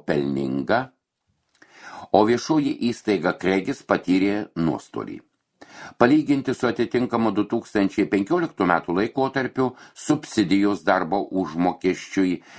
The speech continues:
ir V S D įmokoms kompensuoti padidėjo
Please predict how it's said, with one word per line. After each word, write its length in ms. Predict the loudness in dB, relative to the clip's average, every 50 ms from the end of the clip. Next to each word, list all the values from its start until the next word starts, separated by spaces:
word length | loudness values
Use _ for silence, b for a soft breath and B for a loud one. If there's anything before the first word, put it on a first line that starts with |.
| B B B
ir 300 | 2 2 2 2 0 0
V 240 | 0 0 0 0 -4 -4
S 300 | _ 0 0 0 -2 -10 -2
D 220 | 0 0 0 0 -2 _
įmokoms 640 | 0 0 0 2 0 -2 -2 _ -4 -4 -4 -6 -4
kompensuoti 800 | -2 -2 -2 0 0 -2 -2 -2 -4 -2 -2 -2 0 -2 -6 0
padidėjo 800 | 0 0 2 2 -2 0 0 0 2 2 2 2 0 0 -2